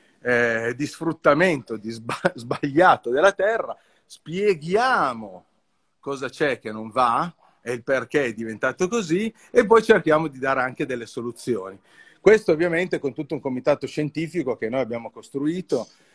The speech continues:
eh, per poter portare e divulgare, eh, non solo quello che è commerciale, ma quello che è proprio la divulgazione scientifica, far c-, cercare di, di,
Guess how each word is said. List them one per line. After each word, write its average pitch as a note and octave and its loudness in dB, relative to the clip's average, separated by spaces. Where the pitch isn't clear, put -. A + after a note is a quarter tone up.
eh, A2+ 2
per C#3 4
poter D#3 2
portare C#3 2
e A2+ -6
divulgare, D#3 2
eh, A2 -16
non D#3 -8
solo B2+ 0
quello B2+ 4
che C3 2
è B2+ 0
commerciale, C3 2
ma D3 -6
quello D3+ 2
che G#2 -10
è A2+ -2
proprio B2 -6
la A#2+ 0
divulgazione C3+ -2
scientifica, D#3+ 0
far D#3+ 2
c-, - -6
cercare E3 4
di, C3 0
di, A#2+ -2